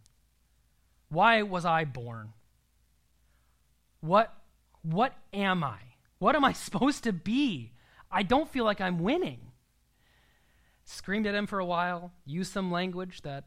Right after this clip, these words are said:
um, we'll call choice with God, swore at him. <laughs> And God brought me, and, and he brought me to a verse, First,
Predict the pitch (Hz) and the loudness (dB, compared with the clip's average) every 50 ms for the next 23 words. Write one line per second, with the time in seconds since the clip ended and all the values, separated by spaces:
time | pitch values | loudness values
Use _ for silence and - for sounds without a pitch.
0 | - - 143 135 127 123 123 127 135 135 - - 156 143 139 - - - 156 175 | -16 -14 -12 -12 -10 -10 -10 -10 -12 -12 -14 -14 -14 -14 -12 -12 -12 -10 -10 -12
1 | 185 - - - - - _ _ _ _ _ _ _ _ _ _ _ _ _ _ | -12 -14 -20 -20 -20 -20 _ _ _ _ _ _ _ _ _ _ _ _ _ _
2 | - 165 - - - 170 160 165 165 170 180 175 - - - - - _ _ _ | -12 -12 -10 -6 -6 -6 -6 -6 -8 -10 -14 -16 -18 -20 -20 -20 -20 _ _ _
3 | _ _ _ - - - - 135 151 170 175 180 170 170 170 170 170 165 165 - | _ _ _ -20 -16 -14 -10 -8 -6 -6 -6 -6 -6 -8 -8 -10 -10 -12 -14 -18
4 | _ _ - - - - - - - _ _ _ _ _ _ _ _ _ _ _ | _ _ -20 -20 -20 -20 -20 -20 -20 _ _ _ _ _ _ _ _ _ _ _
5 | _ _ _ _ _ _ _ _ _ _ _ _ _ _ _ _ _ _ _ _ | _ _ _ _ _ _ _ _ _ _ _ _ _ _ _ _ _ _ _ _
6 | _ _ _ _ _ _ _ _ _ _ _ - 165 160 156 175 202 226 196 214 | _ _ _ _ _ _ _ _ _ _ _ -8 -6 -2 0 0 0 0 2 2
7 | 202 185 196 190 185 180 180 - 165 175 180 - - 170 175 175 - - - _ | 2 2 2 2 2 0 -2 -4 -6 -8 -6 -6 -6 -6 -6 -6 -8 -14 -20 _
8 | - 143 170 175 190 208 220 247 214 208 175 156 143 165 160 147 135 143 - - | -10 -6 -4 -4 -2 -2 -2 -2 -2 -2 -2 -2 -2 -4 -4 -4 -4 -6 -8 -12
9 | - - - - - - _ _ _ _ _ _ _ _ _ _ _ _ _ _ | -14 -16 -18 -20 -20 -20 _ _ _ _ _ _ _ _ _ _ _ _ _ _
10 | - - - 190 196 185 - - | -16 -12 -10 -8 -8 -10 -12 -14